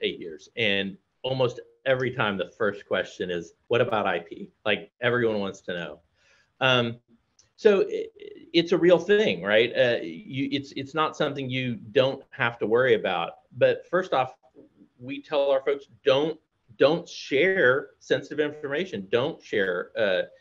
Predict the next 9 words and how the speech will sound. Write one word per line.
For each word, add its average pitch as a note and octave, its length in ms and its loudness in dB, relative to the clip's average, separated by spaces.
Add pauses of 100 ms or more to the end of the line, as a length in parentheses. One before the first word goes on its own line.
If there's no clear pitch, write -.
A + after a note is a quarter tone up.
(140)
anything A2+ 380 -6
that's G2+ 200 -6
especially - 480 -4
itar F#2+ 300 -6
or F2+ 240 -2
anything F2+ 280 -10
like D#2+ 160 -16
that." - 280 -18
But G#3+ 360 -4